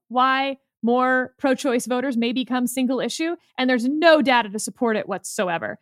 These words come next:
So, for instance, the only major pro-life decision is the partial birth abortion ban being upheld in the early aughts.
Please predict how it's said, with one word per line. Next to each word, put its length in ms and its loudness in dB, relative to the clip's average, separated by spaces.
So, 220 4
for 200 2
instance, 560 0
the 380 0
only 360 6
major 640 2
pro-life 640 2
decision 760 -2
is 180 2
the 180 -4
partial 460 2
birth 360 0
abortion 760 0
ban 640 -4
being 220 4
upheld 520 2
in 100 -2
the 140 0
early 300 0
aughts. 580 2